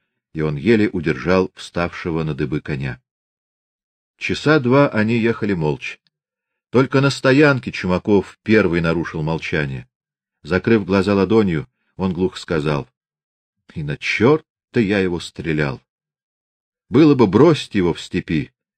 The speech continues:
не брать лишнего греха на душу. Так и стоит перед глазами".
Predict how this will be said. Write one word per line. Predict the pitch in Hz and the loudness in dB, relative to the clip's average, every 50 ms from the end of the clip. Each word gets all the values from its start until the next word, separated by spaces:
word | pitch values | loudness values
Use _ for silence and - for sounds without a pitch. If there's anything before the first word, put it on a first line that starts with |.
| _ _ _ _ _ | _ _ _ _ _
не | - - 98 | -2 0 2
брать | - 104 113 135 147 139 - - | 4 4 4 4 4 2 0 -2
лишнего | 80 90 92 - - - 82 78 80 | -2 -2 -2 -2 -4 -6 -4 -4 -4
греха | 69 80 82 - - 90 85 76 | -2 -4 -4 -4 -4 -4 -4 -4
на | 76 76 73 67 | -4 -4 -4 -6
душу. | 65 - - - - _ _ _ _ _ _ _ _ _ _ _ _ - | -8 -12 -16 -18 -20 _ _ _ _ _ _ _ _ _ _ _ _ -6
Так | 92 110 117 - 104 | -4 -4 -4 -4 -8
и | |
стоит | - - - 95 90 95 110 113 - | -12 -8 -2 0 2 2 2 2 0
перед | _ 95 82 76 71 | _ -4 -4 -4 -6
глазами". | 73 80 78 71 73 71 69 62 64 - | -6 -6 -6 -4 -4 -6 -8 -8 -10 -14